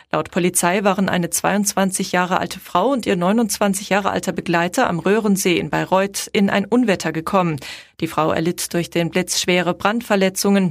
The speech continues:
der Mann wurde nur leicht verletzt. Beide kamen ins Krankenhaus. Ob die Spaziergänger vom selben Blitz getroffen wurden, konnte die Polizei nicht sagen.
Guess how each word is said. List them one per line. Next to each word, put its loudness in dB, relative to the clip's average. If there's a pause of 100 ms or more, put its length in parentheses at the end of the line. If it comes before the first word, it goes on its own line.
der 2
Mann 2
wurde 0
nur 4
leicht 2
verletzt. -4 (280)
Beide 2
kamen -2
ins -2
Krankenhaus. -2 (360)
Ob -2
die 4
Spaziergänger 2
vom -4
selben 2
Blitz -4
getroffen 0
wurden, 2
konnte 0
die -4
Polizei -2
nicht -2
sagen. -6